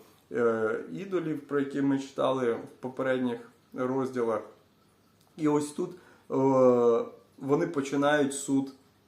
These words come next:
із, е, цього свято-, святилища Божого, да? І вони починають з людей похилого віку, котрі були при храмі.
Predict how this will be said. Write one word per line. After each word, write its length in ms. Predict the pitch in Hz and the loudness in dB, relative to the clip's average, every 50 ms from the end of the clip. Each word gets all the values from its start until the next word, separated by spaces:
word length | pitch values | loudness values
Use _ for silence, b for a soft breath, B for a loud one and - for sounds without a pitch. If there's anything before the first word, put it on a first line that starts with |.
| _ _ _ _ _ _ - | _ _ _ _ _ _ -12
із, 500 | - 139 135 131 127 127 - - - - | -8 -6 -6 -6 -6 -8 -8 -8 -8 -4
е, 300 | 135 131 127 120 120 120 | 0 2 2 2 2 0
цього 360 | 123 - - 147 135 120 123 | -2 -2 -2 -2 -2 -2 -4
свято-, 540 | 117 - - 135 127 127 139 143 143 - 147 | -8 -6 -6 -4 -4 -2 -4 -4 -4 -4 -6
святилища 800 | 135 - - 143 135 135 135 - 156 143 131 127 127 - - 139 | -8 -8 -4 -2 -2 -2 0 -2 -2 0 0 0 -2 -2 -4 -6
Божого, 460 | 123 120 123 127 117 - - 107 107 | -4 -2 -2 0 0 0 -2 -4 -4
да? 180 | 107 117 135 156 | -2 0 0 0
І 160 | 156 143 147 | 0 -2 -2
вони 200 | 147 160 190 233 | -4 -4 -4 -4
починають 540 | 233 - 147 139 - 156 170 170 165 151 131 | -4 -6 -8 -8 -6 -4 -2 -2 0 -2 -2
з 120 | 127 123 | -6 -6
людей 300 | 127 135 135 143 156 160 | -6 -6 -2 0 -2 -2
похилого 720 | 156 - 139 127 127 - 139 135 135 127 123 120 120 117 | -2 -4 -6 -8 -6 -4 -4 -2 -2 0 -2 -2 -2 -4
віку, 300 | 117 131 151 147 - 127 | -6 -8 -10 -8 -8 -10
котрі 340 | 120 - - 131 127 - 120 | -8 -6 -8 -8 -8 -8 -10
були 300 | 113 113 117 120 117 117 | -10 -8 -8 -6 -6 -6
при 200 | 117 - 113 110 | -6 -8 -8 -10
храмі. 400 | 107 - - 113 104 101 - - | -10 -6 -4 -2 -2 -2 -2 -6